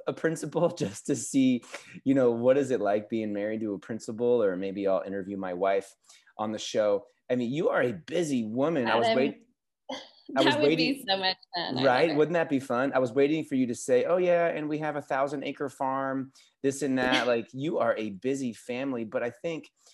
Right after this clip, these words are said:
Speaker 1: you know, you are, you and I are kindred spirits because that's just how my family rolls as well too. You know, we're, we're busy and, uh, we, we just do a lot and we definitely live life to the fullest. I'm still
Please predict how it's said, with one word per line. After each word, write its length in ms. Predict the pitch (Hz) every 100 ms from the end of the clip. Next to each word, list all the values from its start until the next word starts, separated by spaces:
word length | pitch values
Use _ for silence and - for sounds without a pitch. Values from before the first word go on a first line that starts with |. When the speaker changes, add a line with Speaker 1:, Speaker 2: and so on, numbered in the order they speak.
| _
Speaker 1:
you 100 | 123
know, 100 | 120
you 220 | 117 139
are, 220 | 139 123 -
you 100 | 127
and 80 | 123
I 80 | 117
are 80 |
kindred 400 | 110 139 120 107
spirits 540 | - - 113 110 104 -
because 320 | 110 110 95
that's 240 | 104 107
just 260 | - 110 -
how 360 | - 98 90 - _ _ _
my 220 | 101 101
family 440 | - 110 110 113 107
rolls 420 | 107 107 110 101
as 140 | 101
well 240 | 95 110 107
too. 360 | - 123 120
You 140 | 110 107
know, 140 | 98
we're, 280 | 98 104 98
we're 120 | 101
busy 560 | 87 117 110 113 113 110 _ - _ -
and, 360 | 110 104 101
uh, 260 | 101 92 87 -
we, 180 | 104 110
we 80 | 107
just 180 | 104 -
do 140 | 104
a 20 |
lot 380 | 98 98 104 101
and 100 | 98
we 60 | 95
definitely 400 | 110 - 104 92
live 240 | 98 90
life 320 | 98 101 - -
to 100 | 95
the 80 | 90
fullest. 580 | - 123 113 - - - - _ _ _ -
I'm 160 | 135
still 640 | 156 - - 170 165 151